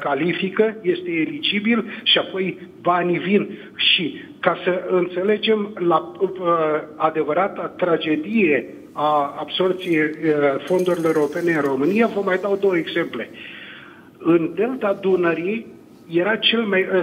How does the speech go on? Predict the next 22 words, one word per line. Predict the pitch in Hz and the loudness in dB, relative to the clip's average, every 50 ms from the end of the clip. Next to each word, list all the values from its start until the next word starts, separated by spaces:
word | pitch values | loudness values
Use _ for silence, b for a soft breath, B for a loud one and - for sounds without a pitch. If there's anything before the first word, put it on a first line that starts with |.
| - - | 0 -2
se | 190 180 180 175 175 175 170 - - | -2 0 0 2 0 0 -2 -4 -2
derula | - 180 170 156 156 160 180 196 208 | 0 0 0 2 2 2 2 2 2
cel | 202 202 214 214 208 | 0 0 0 2 2
mai | 196 185 180 175 | 0 0 0 0
mare | 175 180 180 175 170 165 160 | 0 0 2 2 2 2 0
proiect | - 170 160 156 165 202 220 - - | 0 0 0 2 2 2 0 0 -4
cu | - 190 | -8 -8
finanțare | - - 190 170 170 165 151 147 - 196 202 196 190 185 | -6 -4 -2 -2 0 0 0 2 2 2 0 2 0 0
multifond. | 180 185 190 190 185 - 165 156 - - 175 170 165 143 127 | 0 0 -2 -2 -2 -4 -8 -10 -6 -2 0 0 0 0 0
Era | 135 143 170 190 | -2 0 0 2
un | 196 180 175 165 151 - B B B B B B B - | 2 2 2 0 -2 -2 B B B B B B B -2
concept, | - 170 156 143 - - 208 202 196 202 - - - - | 0 0 0 0 -2 0 0 0 0 0 -6 -14 -10 -6
uh, | 165 156 147 143 139 139 - - - - - - - - 151 165 185 | -6 -4 -4 -6 -8 -8 -10 -14 -18 -20 -20 -20 -20 -10 -4 -2 0
inovator | 185 180 165 151 156 151 143 147 - - 185 190 196 202 190 - - - B B B B B | 2 2 0 0 0 0 -2 -2 -4 -4 -2 0 0 0 0 -2 -6 -10 B B B B B
de | - 170 | -4 -4
pionierat | 165 - - 165 160 156 156 151 156 165 185 180 165 - - - B B B B B | -4 -4 -4 -2 0 2 2 2 2 2 2 2 2 0 -4 -14 B B B B B
în | 151 165 170 170 165 160 156 147 139 | -4 0 2 2 4 4 2 2 2
legislatura | 143 160 156 156 156 147 139 - 160 147 135 - 180 180 170 165 | 2 2 0 0 -4 -6 -4 -2 -2 -2 -2 -2 -2 -2 0 2
anterioară, | 156 143 135 135 139 131 127 123 143 156 180 196 220 233 226 220 B B B B B B B | 2 0 0 0 -2 -2 -2 -2 0 0 2 2 2 0 0 -4 B B B B B B B
care | - 196 180 185 180 175 - | 0 0 2 2 -2 -2 -2
permitea | - 185 170 160 165 160 160 165 240 247 240 226 196 | -4 -4 -2 0 0 0 0 0 0 2 2 2 2
într-un | 180 180 175 180 175 170 160 | 2 2 2 2 2 2 0